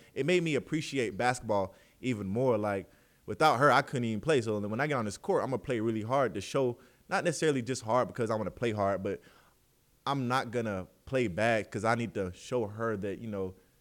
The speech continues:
it means a lot to me. You know what I'm saying? That, and that's why I kinda just play hard all the time, because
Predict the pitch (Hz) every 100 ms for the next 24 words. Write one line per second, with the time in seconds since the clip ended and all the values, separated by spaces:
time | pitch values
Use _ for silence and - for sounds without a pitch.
0 | _ _ _ _ 120 117 123 104 98 110
1 | 78 127 107 85 101 120 120 110 117 110
2 | 120 135 135 156 156 135 131 - 135 110
3 | 107 - 135 123 113 107 110 92 117 117
4 | 117 110 123 101